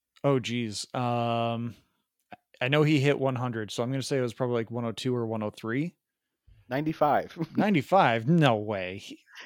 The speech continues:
Speaker 1: I
Speaker 2: Yep,
Speaker 1: was not on there
Speaker 2: right.
Speaker 1: before he hit one hundred.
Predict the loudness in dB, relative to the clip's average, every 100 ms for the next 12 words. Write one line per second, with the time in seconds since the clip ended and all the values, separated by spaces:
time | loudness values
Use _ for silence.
0 | -18 0 2 4 4 0 0 0 -2 -2
1 | -2 0 -2 0 -2 -2 -4 -6 -6 -4
2 | -2 -4